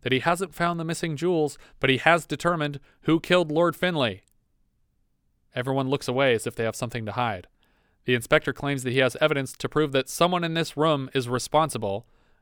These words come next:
and he goes through the standard motions, announcing each individual suspect's motives, but then dismissing them one at a time for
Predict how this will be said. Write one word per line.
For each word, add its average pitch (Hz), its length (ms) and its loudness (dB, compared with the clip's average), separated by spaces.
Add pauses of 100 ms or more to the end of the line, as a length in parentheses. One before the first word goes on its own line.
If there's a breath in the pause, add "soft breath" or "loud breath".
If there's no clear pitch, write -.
and 117 100 0
he 120 100 -2
goes 131 220 0
through 135 200 -4
the 127 120 -4
standard 143 400 -2
motions, 139 480 -2 (240 soft breath)
announcing 123 380 -4
each 131 240 -6
individual 127 480 -4
suspect's - 480 -4
motives, 143 500 0 (300 soft breath)
but 120 120 -4
then 120 220 -2
dismissing 123 520 -4
them 110 160 -6
one 117 160 -4
at 117 100 -2
a 110 60 -6
time 120 320 -4
for 101 340 -8